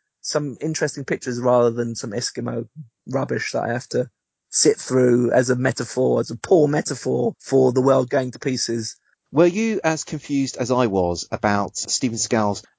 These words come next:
Speaker 2: efforts to save the environment largely seeming to involve blowing up an oil rig?
Speaker 1: It was a bit odd. You know, I,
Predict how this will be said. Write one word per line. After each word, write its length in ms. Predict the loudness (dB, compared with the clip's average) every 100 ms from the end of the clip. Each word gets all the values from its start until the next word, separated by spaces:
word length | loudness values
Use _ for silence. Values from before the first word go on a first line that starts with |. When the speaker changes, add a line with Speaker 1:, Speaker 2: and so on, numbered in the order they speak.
| -4
Speaker 2:
efforts 380 | 0 0 -2 -4
to 100 | -4
save 380 | 0 2 0
the 100 | -4
environment 800 | -4 2 2 2 0 -6 -8 -16 -16 -2
largely 500 | 2 2 0 -6 -8
seeming 340 | -6 -6 -8
to 120 | -8
involve 500 | -8 0 2 2 -2
blowing 280 | 0 0 0
up 140 | -4 -6
an 80 |
oil 240 | -4 -4 -4
rig? 360 | -6 -12 -16 -20 _
Speaker 1:
It 80 | 0
was 140 | 0
a 60 | 0
bit 180 | -2 -2
odd. 340 | 4 4 4 0 -6
You 120 | -4
know, 240 | -2 -4 0
I, 140 | -2